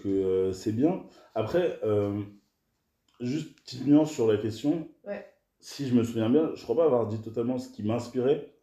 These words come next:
Speaker 2: Ouais.
Speaker 1: Enfin, ou qui m'influençait, je disais ceux à qui je vous fais le plus penser,
Speaker 2: Ah
Speaker 1: je
Speaker 2: ouais,
Speaker 1: crois, tu vois.
Speaker 2: excellent, ouais.
Speaker 1: Et, euh, et, euh, c'est vrai que c'est un peu différent, même si, euh, <laughs> forcément ça m'influence aussi,
Speaker 2: <laughs>
Speaker 1: parce que les trois artistes, euh, je les ai quand même beaucoup écoutés.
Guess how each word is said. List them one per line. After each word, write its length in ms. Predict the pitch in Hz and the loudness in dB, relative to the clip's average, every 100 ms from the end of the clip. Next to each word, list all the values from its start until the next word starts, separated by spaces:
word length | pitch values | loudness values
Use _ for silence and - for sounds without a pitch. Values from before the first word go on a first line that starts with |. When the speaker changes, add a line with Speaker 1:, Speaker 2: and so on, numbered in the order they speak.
| - | -16
Speaker 2:
Ouais. 340 | 196 208 247 - | -10 -8 -8 -6
Speaker 1:
Enfin, 260 | 104 117 113 | 0 0 0
ou 60 | |
qui 100 | 101 | -2
m'influençait, 540 | 117 117 113 117 113 151 | 0 0 0 -4 -2 -2
je 40 | |
disais 340 | 113 135 151 - - _ | 0 0 -2 -6 -20 _
ceux 240 | - 131 | 4 6
à 60 | 120 | 6
qui 180 | - 139 | 2 -2
je 40 | |
vous 140 | 117 113 | -2 0
fais 100 | 123 | 0
le 100 | 107 | -2
plus 160 | 120 | -8
penser, 220 | - 123 208 | -4 0 2
Speaker 2:
Ah 180 | 110 | 2
Speaker 1:
je 40 | 104 | 2
Speaker 2:
ouais, 60 | 170 | -2
Speaker 1:
crois, 140 | - - - | -4 -14 -10
tu 60 | |
vois. 80 | 151 | -6
Speaker 2:
excellent, 280 | 175 165 165 | -4 -6 -6
ouais. 160 | 175 - - - | -8 -8 -12 0
Speaker 1:
Et, 180 | 120 117 | 6 8
euh, 400 | 110 107 107 110 - | 8 6 2 -2 2
et, 160 | 117 | 4
euh, 720 | 110 104 101 101 98 98 98 98 - _ _ _ | 6 4 4 4 2 2 0 -2 -10 _ _ _
c'est 120 | - 123 | -6 -4
vrai 60 | |
que 60 | 127 | -2
c'est 60 | 107 | -2
un 60 | |
peu 100 | 95 | -2
différent, 320 | 101 101 123 | -4 0 2
même 200 | 117 104 | 4 2
si, 240 | 104 - 110 | 0 0 2
euh, 520 | 92 85 82 82 - | 2 0 -2 -6 -8
<laughs> 300 | - 107 - | -10 -12 -12
forcément 340 | - - 107 | -16 -10 -8
ça 100 | 104 | -6
m'influence 400 | 87 90 107 101 | -8 -8 -6 -6
aussi, 260 | 101 98 117 | -6 -8 2
Speaker 2:
<laughs> 300 | - - 240 | 2 4 2
Speaker 1:
parce 240 | 311 247 | 4 4
que 80 | - | 6
les 140 | 117 110 | 4 4
trois 240 | - 123 | 4 4
artistes, 420 | 117 - 127 - | 4 -2 -10 -4
euh, 260 | 101 92 90 | -4 -2 -6
je 80 | 92 | -8
les 100 | 98 | -10
ai 40 | |
quand 120 | 98 | -6
même 140 | 101 104 | -4 -2
beaucoup 260 | 107 113 | -2 2
écoutés. 560 | 113 - 110 139 165 - | 2 0 -2 0 -2 -8